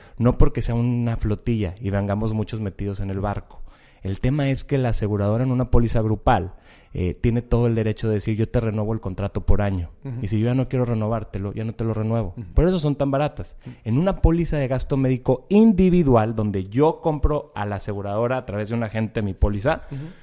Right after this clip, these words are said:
Speaker 1: ahí no hay esa cosa. Ahí lo que tienes, eh, la aseguradora está obligada a pagarte y a darte renovación de tu contrato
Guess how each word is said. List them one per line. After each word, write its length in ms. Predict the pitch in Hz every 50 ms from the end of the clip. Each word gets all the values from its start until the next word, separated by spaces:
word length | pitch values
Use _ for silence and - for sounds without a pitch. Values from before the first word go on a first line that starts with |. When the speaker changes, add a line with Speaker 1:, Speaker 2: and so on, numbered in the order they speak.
| - _ - _
Speaker 1:
ahí 200 | 120 135 147 156
no 180 | 156 156 160 156
hay 180 | 156 151 147 147
esa 260 | 143 - - 147 143
cosa. 340 | - - 160 151 - - - - -
Ahí 160 | 113 117 120
lo 160 | 127 135 131
que 80 | - 127
tienes, 340 | - 139 131 135 131 - -
eh, 100 | 85 - -
la 140 | 123 120
aseguradora 640 | 120 123 - - 123 120 123 117 117 120 127 131 139
está 360 | 131 - - - 113 - - _
obligada 840 | - 147 180 190 190 220 233 208 147 131 123 107 101 104 113 - _
a 200 | - 120 120 -
pagarte 520 | - 110 107 107 113 120 120 - - - 165
y 120 | 151 127
a 80 | 113 107
darte 320 | 107 107 110 110 - 131
renovación 480 | 117 113 104 107 98 98 95 - 117 123
de 80 | 135 135
tu 140 | - 131 -
contrato 520 | - 107 98 - 131 143 147 - 185 185